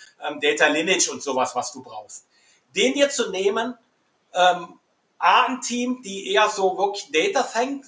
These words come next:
Thinker, ne, Data Thinker sind und die, ähm, eine Begabung haben, einerseits end-to-end zu denken, auf der anderen Seite aber auch so Moderationsqualitäten haben. Weil jetzt musst du dir auch überlegen, welche Stakeholder brauche ich. Und was ich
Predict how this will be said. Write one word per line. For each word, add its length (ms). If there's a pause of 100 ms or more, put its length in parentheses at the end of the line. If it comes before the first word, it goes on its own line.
(160)
Thinker, 600
ne, 200
Data 360
Thinker 360
sind 260 (360)
und 460
die, 400 (240)
ähm, 380
eine 200
Begabung 540
haben, 460
einerseits 640
end-to-end 560
zu 140
denken, 380 (1300)
auf 220
der 200
anderen 320
Seite 420
aber 240
auch 120
so 160
Moderationsqualitäten 1400
haben. 140
Weil 140
jetzt 160
musst 180
du 60
dir 160
auch 40
überlegen, 600
welche 240
Stakeholder 680
brauche 380
ich. 160
Und 160
was 180
ich 300